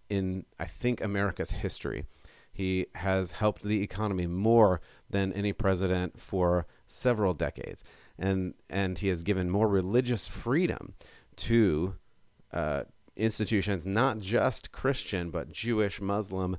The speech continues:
than any president in recent, uh, memory. And then on the other side, in terms of ideals and policies that are being proposed,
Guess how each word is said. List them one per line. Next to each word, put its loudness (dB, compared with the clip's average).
than 0
any 0
president 0
in -2
recent, -2
uh, -2
memory. -2
And 0
then 0
on 2
the 0
other 2
side, -2
in -2
terms -2
of 2
ideals 2
and -4
policies 0
that 2
are 2
being -2
proposed, 2